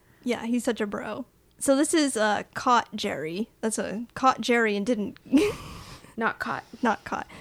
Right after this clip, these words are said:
Speaker 1: So Caught Jerry's at the, the bar with the bro, and, or, and he's saying, the bro is saying, "It's fate.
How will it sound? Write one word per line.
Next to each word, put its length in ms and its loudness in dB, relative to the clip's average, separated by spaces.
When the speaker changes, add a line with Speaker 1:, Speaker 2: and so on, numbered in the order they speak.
Speaker 1:
So 120 4
Caught 300 6
Jerry's 380 8
at 240 0
the, 260 2
the 80 0
bar 340 2
with 120 -8
the 80 -4
bro, 480 0
and, 360 0
or, 300 -2
and 260 0
he's 240 -4
saying, 560 -2
the 120 4
bro 260 10
is 100 8
saying, 380 -2
"It's 160 -6
fate. 540 -8